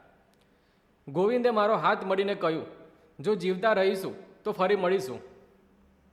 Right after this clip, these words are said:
જ્યારે મીરા ટ્રેનમાંથી ઉતરવા લાગી, ત્યારે હું અચાનક તેના પગમાં ટકરાઈ ગયો અને મેં તરત જ કહ્યું, "માફ કરશો." મીરાએ મારી આંખોમાં જોઈને કહ્યું, "માફ કરશો, પણ હવે કદી પણ મારી સાથે આવું નહીં કરશો."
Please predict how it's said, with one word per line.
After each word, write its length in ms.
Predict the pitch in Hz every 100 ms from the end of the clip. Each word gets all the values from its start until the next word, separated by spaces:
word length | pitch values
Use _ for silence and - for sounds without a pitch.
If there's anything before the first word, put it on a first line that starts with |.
| _ _ _ _ - _ _ _ _
જ્યારે 300 | 127 190 233
મીરા 260 | 220 202 240
ટ્રેનમાંથી 420 | 233 208 220 220
ઉતરવા 360 | 202 196 208 208
લાગી, 320 | 170 131 113 -
ત્યારે 220 | - 185 208
હું 220 | 220 190
અચાનક 380 | 165 196 180 120 - - -
તેના 200 | 185 214
પગમાં 380 | 214 190 196 202
ટકરાઈ 320 | 170 180 175
ગયો 240 | 139 120 113 - - - _ _ _ _ _ -
અને 120 | 202
મેં 200 | 214 214
તરત 260 | 190 202
જ 120 | 208 208
કહ્યું, 260 | 160 123 - - 143
"માફ 320 | 180 190 -
કરશો." 340 | 151 123 120 107 - - - _ _ _ _ _ _ _ _ _ -
મીરાએ 340 | 165 196 226
મારી 260 | 214 208 208
આંખોમાં 380 | 175 185 208 208
જોઈને 300 | 185 196 196
કહ્યું, 320 | 165 160 123 - - - _
"માફ 320 | 143 190 214 -
કરશો, 560 | 170 165 156 - - - -
પણ 160 | 202 190
હવે 200 | 175 208
કદી 280 | 190 190
પણ 160 | 214 214
મારી 240 | 185 175
સાથે 240 | 190 185 202
આવું 320 | 151 156 190
નહીં 200 | 175 190
કરશો." 400 | 170 135 123 113